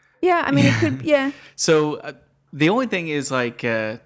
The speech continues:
Speaker 2: and, and I know it's kinda off topic, but I understand why they're potentially gonna start Dorian. We don't know for a hundred percent certain,
Speaker 1: Yeah.
Speaker 2: but that's what was
Speaker 1: As of
Speaker 2: released
Speaker 1: right
Speaker 2: today.
Speaker 1: now,
Speaker 2: Yeah.
Speaker 1: yeah.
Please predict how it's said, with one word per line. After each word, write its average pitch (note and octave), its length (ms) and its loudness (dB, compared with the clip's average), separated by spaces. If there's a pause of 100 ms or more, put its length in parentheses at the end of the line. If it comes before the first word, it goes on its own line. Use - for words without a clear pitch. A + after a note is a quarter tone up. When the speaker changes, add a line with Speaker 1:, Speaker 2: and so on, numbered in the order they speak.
(720)
Speaker 2:
and, C3 180 -4
and C3 160 -6
I C3 60 0
know C#3+ 200 -4
it's C3+ 100 -6
kinda D3+ 260 -6
off A#2+ 260 -4
topic, G#2+ 480 -8
but C3+ 100 -2
I D#3+ 200 0
understand D3+ 540 -4
why A#2+ 240 0
they're A2+ 300 -6 (960)
potentially C3+ 580 -4
gonna A#2 200 -4
start G#2 380 -4
Dorian. G#2 400 -10
We D#3 80 -6
don't E3+ 120 -8
know C#3+ 140 -4
for B2+ 120 -8
a A#2 40 -4
hundred A#2+ 160 -4
percent A2 260 -10
certain, B2 320 -4
Speaker 1:
Yeah. A#2 40 -4
Speaker 2:
but A#2 120 -6
that's A2+ 220 -6
what G#2 140 -10
was A2+ 120 -10
Speaker 1:
As G#3 200 -2
of G3+ 40 2
Speaker 2:
released E3+ 120 -2
Speaker 1:
right C#3 140 0
Speaker 2:
today. G2+ 120 -10
Speaker 1:
now, B2 60 -6
Speaker 2:
Yeah. G#2 120 -4
Speaker 1:
yeah. - 160 -10